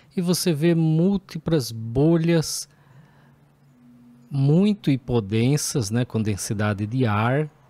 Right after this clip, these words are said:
aqui em topografia esperada para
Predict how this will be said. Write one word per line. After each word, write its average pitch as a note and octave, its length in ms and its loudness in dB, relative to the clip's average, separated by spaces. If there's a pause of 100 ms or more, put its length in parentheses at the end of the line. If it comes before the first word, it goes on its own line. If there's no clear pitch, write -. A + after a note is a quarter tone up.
(760)
aqui B2 840 -2 (460)
em D#3 300 0
topografia D#3+ 960 -2
esperada D3+ 640 0
para D#3+ 440 0